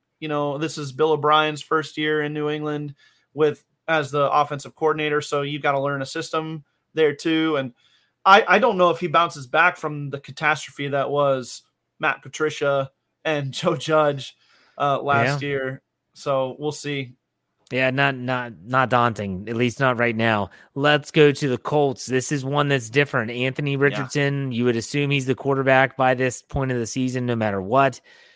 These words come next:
Speaker 2: He is a unique skill set, to say the least. We only have two of these quarterbacks left. What do you think about Richardson?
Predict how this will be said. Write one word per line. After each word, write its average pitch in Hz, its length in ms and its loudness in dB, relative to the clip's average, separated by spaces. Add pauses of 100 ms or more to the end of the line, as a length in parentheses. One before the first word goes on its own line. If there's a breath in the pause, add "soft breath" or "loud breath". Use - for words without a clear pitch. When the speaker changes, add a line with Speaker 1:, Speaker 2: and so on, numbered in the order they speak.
(260 soft breath)
Speaker 2:
He 139 320 6
is 135 240 6
a 123 100 4
unique 120 580 0
skill 151 360 2
set, 101 280 -4
to 92 80 -10
say 127 240 -2
the 123 140 0
least. 120 380 -2
We 117 60 -6
only 120 160 -2
have 110 120 -4
two 135 160 -2
of 135 60 0
these 131 160 -2
quarterbacks 127 520 0
left. 120 260 -2
What 117 140 -2
do 123 60 -2
you 117 60 -6
think 127 220 -4
about 120 280 0
Richardson? 92 520 -8